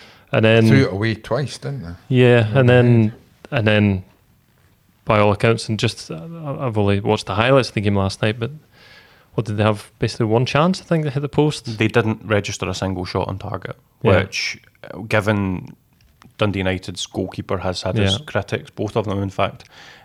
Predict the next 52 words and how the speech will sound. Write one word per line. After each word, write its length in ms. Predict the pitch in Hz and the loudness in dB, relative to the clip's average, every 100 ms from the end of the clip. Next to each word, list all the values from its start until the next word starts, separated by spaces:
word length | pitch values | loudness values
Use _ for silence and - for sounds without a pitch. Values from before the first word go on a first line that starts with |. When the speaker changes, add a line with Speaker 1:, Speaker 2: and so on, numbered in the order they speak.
| _ | _
Speaker 3:
um, 260 | 104 98 92 | -4 -4 -4
is 140 | 107 - | -6 -4
absolutely 640 | 104 - - 95 95 104 | -4 -4 -6 -4 -4 -2
unforgivable. 680 | 95 95 - 92 90 95 101 | -2 -4 -8 -6 -6 -6 -8
If 120 | 101 107 | -8 -4
you're 120 | 98 | 0
their 140 | 95 | 0
manager 520 | 92 90 95 - 95 - | 0 0 -2 -2 -4 -2
and 180 | 95 92 | -4 -4
the 80 | 95 | -6
team 220 | - 98 | -6 -6
comes 200 | 90 92 | -4 -4
in 120 | 92 | -2
after 240 | 92 - 90 | -4 -4 -8
ninety 220 | 90 - | -6 -6
Speaker 2:
Yeah, 60 | 95 | -6
you've 140 | 92 | -2
Speaker 3:
minutes 200 | 98 110 | -2 -2
Speaker 2:
got 60 | 101 | 0
Speaker 3:
and 60 | 98 | 4
Speaker 2:
to 40 | |
Speaker 3:
they 40 | 98 | 4
Speaker 2:
rest 120 | 95 | 2
Speaker 3:
haven't, 80 | 113 | 0
Speaker 2:
them, 80 | 87 | -2
haven't 240 | 107 107 | -4 -2
Speaker 3:
and 100 | 110 104 | 0 2
they 40 | |
Speaker 2:
you? 40 | |
Speaker 3:
haven't 280 | 101 98 78 | 0 -2 -4
produced 340 | - 95 92 104 | -6 -4 -4 -4
a 60 | |
shot 340 | - 110 95 95 | -2 -2 -2 -6
on 100 | 90 | -6
target 500 | - 92 90 98 - | -2 -2 -2 -8 -6
to 80 | 104 | -6
at 60 | |
least 220 | 92 98 | -4 -6
see 140 | - 95 | -6 -4
how 100 | 95 | -4
the 80 | 87 | -4
keeper's 320 | - 92 90 | -8 -8 -8
feeling 320 | - 92 92 92 | -6 -6 -4 -6
that 180 | 95 | -6
night, 240 | - - - | -6 -8 -8
is 260 | - 90 - - - _ _ | -8 -8 -10 -16 -20 _ _
absolutely 560 | - - - 92 - - | -6 -6 -6 -8 -4 0
Speaker 1:
Yeah. 60 | 101 | 0
Speaker 3:
disgraceful. 500 | 101 98 95 - - | -2 -6 -8 -10 -2
Speaker 1:
But 120 | 165 | 2
then 460 | 165 160 151 165 165 | 4 6 4 2 -4
United 640 | 143 139 131 98 - - | 0 2 0 -2 -12 -16